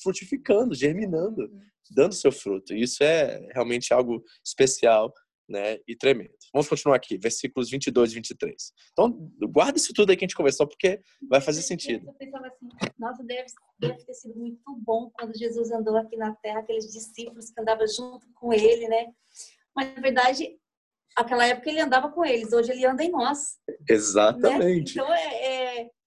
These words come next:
Speaker 2: foi bom naquela época, mas hoje também é muito.
Speaker 1: É. Você me lembrou de um texto agora, você foi falar isso, agora eu lembrei de uma coisa. Lá em Hebreus, rapidinho. Olha comigo rapidinho. Eu espero que eu esteja correto nessa, no que eu vou dizer agora, mas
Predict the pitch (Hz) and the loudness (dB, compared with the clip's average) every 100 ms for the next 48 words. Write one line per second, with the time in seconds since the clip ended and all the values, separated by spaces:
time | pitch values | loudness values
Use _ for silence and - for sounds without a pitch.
0 | _ 262 214 247 254 247 233 240 294 302 | _ -4 -4 -8 -12 -6 -4 -4 -4 -6
1 | 254 262 349 - 311 349 311 294 277 294 | 0 -2 0 -2 2 2 0 -4 -8 -8
2 | 415 381 - 320 131 104 117 - 120 - | -6 -6 -8 -4 2 2 0 -6 -12 4
3 | 147 165 170 160 165 180 156 143 - 120 | 6 6 6 4 4 2 4 4 4 2
4 | 110 123 135 - 117 113 120 123 127 135 | 2 0 -2 2 2 2 -2 -2 0 0
5 | 147 135 143 151 - 214 - - 139 160 | -2 -2 0 -2 0 -2 -2 0 2 4
6 | 151 135 127 117 120 - 151 143 - _ | 2 4 2 2 -8 -10 -8 -8 -10 _
7 | _ _ _ _ _ _ _ _ _ _ | _ _ _ _ _ _ _ _ _ _
8 | _ _ - _ _ _ _ _ _ _ | _ _ -20 _ _ _ _ _ _ _
9 | 165 190 156 131 123 - 127 98 101 101 | -6 -2 0 0 0 -4 -6 -10 -10 -6
10 | 120 - 156 160 151 151 147 135 123 113 | -4 0 0 0 -4 0 0 0 0 0
11 | 113 113 113 - 110 110 107 110 104 104 | 0 -4 -6 -8 -10 -4 -4 -4 -2 2
12 | 123 135 113 113 113 - | 4 4 4 -2 -2 -10